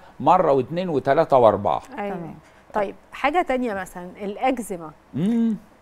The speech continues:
Speaker 2: يعني كتير جدًا.
Speaker 1: <laughs> خصوصًا التأتبية
Speaker 2: التأتبية.
Speaker 1: ما.
Speaker 2: آه، لسه كنت هقول لحضرتك التأتبية بالذات.
Speaker 1: آه.
Speaker 2: دي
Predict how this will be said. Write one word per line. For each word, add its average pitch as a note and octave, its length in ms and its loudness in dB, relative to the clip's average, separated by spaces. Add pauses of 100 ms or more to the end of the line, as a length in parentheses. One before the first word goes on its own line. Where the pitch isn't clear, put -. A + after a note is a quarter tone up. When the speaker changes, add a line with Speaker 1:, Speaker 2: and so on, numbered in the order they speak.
(200)
Speaker 2:
يعني G3+ 480 -4
كتير C#4+ 300 -2
جدًا. C#4 500 -2
Speaker 1:
<laughs> - 120 -14
خصوصًا - 420 -2
التأتبية A#2 480 -4
Speaker 2:
التأتبية. A#2 560 4
Speaker 1:
ما. F2 280 -2 (280)
Speaker 2:
آه، D4 40 -2
لسه D4+ 280 -2
كنت C4 200 -4
هقول C4+ 180 -2
لحضرتك G3+ 220 0
التأتبية A#3 680 -2
بالذات. F#3 440 -10 (200)
Speaker 1:
آه. F#2+ 200 -2 (220)
Speaker 2:
دي C#4+ 400 0